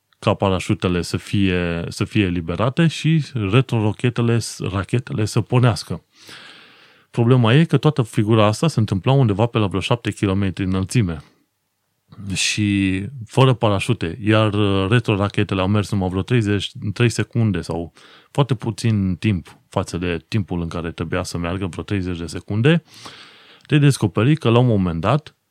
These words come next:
landerul nostru, Schiaparelli, pregătea instrumentele de analiză când încă era în aer pe la vreo trei kilometri înălțime. Și, fiind pe la trei kilometri înălțime, computerele de bord au considerat că este, de fapt, la sol,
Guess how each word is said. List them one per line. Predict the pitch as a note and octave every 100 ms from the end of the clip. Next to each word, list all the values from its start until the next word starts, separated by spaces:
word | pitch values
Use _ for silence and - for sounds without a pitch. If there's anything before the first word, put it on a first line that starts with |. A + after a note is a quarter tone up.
| _ _ -
landerul | A2 C#3 C3 G#2 F#2+ F2
nostru, | F2 F2 A#2
Schiaparelli, | - - F2+ - E2 E2 F2 C#3 C#3+ _ _ _ _
pregătea | A#2 G#2 G#2+ D#3+
instrumentele | B2+ A2 G#2+ G#2+ G2 F2+
de | F2+
analiză | G#2+ G2+ F2 D#2+ F2 E2 G#2 D#3 - _ _ _ _ -
când | B2+ D3+ -
încă | C#3 D#3 C3+
era | A2+ G#2+ B2 A2
în | A2+ G#2+
aer | G#2 F2 A2
pe | -
la | G2
vreo | F#2
trei | F2 G#2
kilometri | - F2+ F2 E2+ F#2
înălțime. | F2+ F2 A#2+ E2 D#2 _ _ _ - _ _ -
Și, | -
fiind | D3+ A#2+ B2
pe | A2
la | G2
trei | - G#2+
kilometri | - F#2+ G2+ G2 F#2 F2+
înălțime, | F#2+ E2 - D3 D3+
computerele | A2 G2+ A#2+ A2+ F#2+
de | F#2
bord | G2 G#2
au | F#2
considerat | - F2+ F#2 F2+
că | F#2+
este, | E2+ F2
de | F2
fapt, | F#2 -
la | F#2 B2+
sol, | - - F#2 E3